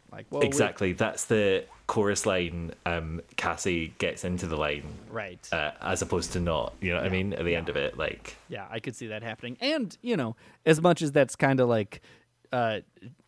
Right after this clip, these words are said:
Speaker 1: yeah, shitty art by committee kinda stuff, doesn't make it less true, right?
Speaker 2: No, exactly,
Speaker 1: Would
Speaker 2: if,
Speaker 1: people
Speaker 2: if that's
Speaker 1: be
Speaker 2: what they say.
Speaker 1: more upset with the show if she died?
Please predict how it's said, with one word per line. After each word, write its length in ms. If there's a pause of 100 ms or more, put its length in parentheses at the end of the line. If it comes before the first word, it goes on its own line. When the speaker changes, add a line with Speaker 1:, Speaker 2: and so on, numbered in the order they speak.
Speaker 1:
yeah, 200 (100)
shitty 460
art 240
by 140
committee 400
kinda 280
stuff, 500 (320)
doesn't 240
make 180
it 120
less 240
true, 680 (100)
right? 340 (160)
Speaker 2:
No, 180
exactly, 460
Speaker 1:
Would 80
Speaker 2:
if, 60
Speaker 1:
people 200
Speaker 2:
if 60
that's 180
Speaker 1:
be 60
Speaker 2:
what 100
they 60
say. 180
Speaker 1:
more 240
upset 320
with 140
the 80
show 680 (480)
if 480 (640)
she 180
died? 600